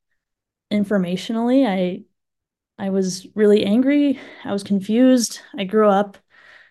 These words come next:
thinking that my bio mom didn't name myself or my twin, and that was really harmful.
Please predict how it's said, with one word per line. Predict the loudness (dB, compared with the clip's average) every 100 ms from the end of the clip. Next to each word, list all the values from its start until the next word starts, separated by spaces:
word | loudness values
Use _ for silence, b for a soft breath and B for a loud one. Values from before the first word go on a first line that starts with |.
| b
thinking | -2 0 2 2 0 -2
that | -6 -4
my | -2 -4
bio | -4 -4 0
mom | 0 0 -2 -4
didn't | -4 -6 -6 -8
name | -4 -2 0 0
myself | 0 -2 -4 -6 -6
or | -6
my | -6 -6
twin, | -4 0 2 2 B B _ -12
and | -6 -4
that | -4
was | -2
really | -2 -2
harmful. | -4 -4 -4 0 0 0 -2